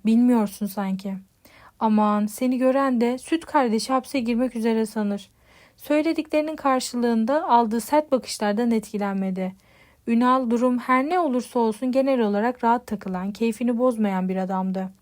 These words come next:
Şu şeytan tüyü var denilen tiplerdendi işte. "Ne yapacağız şimdi? En kısa zaman,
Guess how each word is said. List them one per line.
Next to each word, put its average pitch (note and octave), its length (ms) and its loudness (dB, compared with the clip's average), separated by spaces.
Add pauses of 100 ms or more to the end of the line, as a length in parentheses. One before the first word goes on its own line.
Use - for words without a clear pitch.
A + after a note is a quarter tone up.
(520)
Şu - 160 0
şeytan D#4+ 520 0
tüyü B3+ 260 0
var A#3+ 200 2
denilen A3+ 420 2
tiplerdendi G3 720 -4
işte. F#3+ 380 -10 (720)
"Ne G#3+ 60 4
yapacağız C4 540 4
şimdi? G3 500 -4 (200)
En B3+ 180 2
kısa C#4 260 0
zaman, A3 420 2